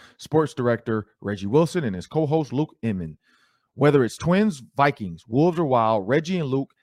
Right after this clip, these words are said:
have it covered. All the breaking news, all the big opinions. Catch their show five days a week by subscribing to Locked On Sports Minnesota's YouTube channel or wherever you get your podcasts.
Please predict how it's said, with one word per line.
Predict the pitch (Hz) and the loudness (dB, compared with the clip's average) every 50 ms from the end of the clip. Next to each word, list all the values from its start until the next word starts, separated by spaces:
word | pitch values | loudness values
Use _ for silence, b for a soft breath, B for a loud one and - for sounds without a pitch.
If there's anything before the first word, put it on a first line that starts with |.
| _ | _
have | - 107 104 98 | -8 -6 -6 -4
it | 101 - - _ | -6 -6 -10 _
covered. | - - 139 123 92 85 76 - _ _ _ _ _ _ | -2 0 0 0 0 -2 -10 -14 _ _ _ _ _ _
All | - 135 147 156 185 202 | 6 8 8 8 8 6
the | 196 185 | 4 2
breaking | 135 160 170 175 165 170 165 151 | 0 0 -2 -2 -2 -4 -4 -2
news, | 127 117 113 117 117 117 110 - _ | 0 0 0 0 -2 -4 -6 -10 _
all | - 117 135 156 185 202 | -2 2 4 4 4 4
the | 175 180 | 2 0
big | 147 180 170 | -2 -4 -4
opinions. | 175 160 - 160 165 147 107 80 78 - - - _ _ _ _ _ _ _ _ - | -4 -4 -2 -2 -2 -2 -2 -4 -8 -12 -20 -20 _ _ _ _ _ _ _ _ 2
Catch | 165 185 196 - - | 2 2 2 0 -2
their | - 185 185 170 | -2 0 0 0
show | - - 117 98 98 | 0 0 0 0 0
five | 92 - - - 135 151 185 208 196 165 | -2 -4 -4 0 2 4 4 2 2 2
days | 165 190 190 190 175 165 | 0 2 2 2 0 -2
a | 165 | -2
week | 120 117 117 110 - | -2 -2 -2 -2 -4
by | - 104 | -6 -6
subscribing | 98 107 92 - - 123 123 120 117 101 | -6 -8 -10 -6 -4 -2 -2 -2 -2 -4
to | 92 | -4
Locked | 92 110 120 143 147 - | -2 -2 -2 -2 -4 -4
On | 151 139 143 135 | -4 -4 -6 -6
Sports | - - 147 139 - | -6 -6 -6 -6 -6
Minnesota's | - 139 131 127 - - 131 120 113 104 98 | -8 -10 -10 -10 -6 -4 -4 -2 -2 -4 -4
YouTube | 117 156 165 - 165 165 143 - | -6 -6 -6 -6 -6 -8 -8 -4
channel | - 165 165 165 175 180 175 170 B B B B _ | -2 0 0 0 0 -2 -4 -6 B B B B _
or | - 90 85 | -10 -8 -4
wherever | 98 110 131 139 147 156 156 156 | 0 0 0 0 0 -4 -8 -8
you | - 131 | -12 -10
get | 92 113 113 - | -8 -8 -8 -8
your | 131 - | -10 -14
podcasts. | - 113 92 80 78 _ 78 69 - _ - - - | -12 -14 -14 -14 -16 _ -20 -20 -20 _ -20 -20 -20